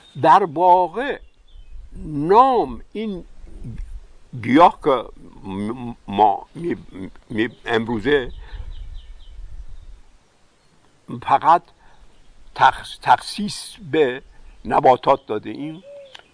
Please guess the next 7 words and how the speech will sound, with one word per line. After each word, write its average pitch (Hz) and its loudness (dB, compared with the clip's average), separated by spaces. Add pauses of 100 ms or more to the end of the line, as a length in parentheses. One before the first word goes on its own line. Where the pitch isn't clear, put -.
(440)
چنین 151 0
معنایی 143 4
نداشته 147 2
است. 95 -16 (1120)
گی-، 147 -10 (420)
این 220 -2 (840)
ا-، 151 8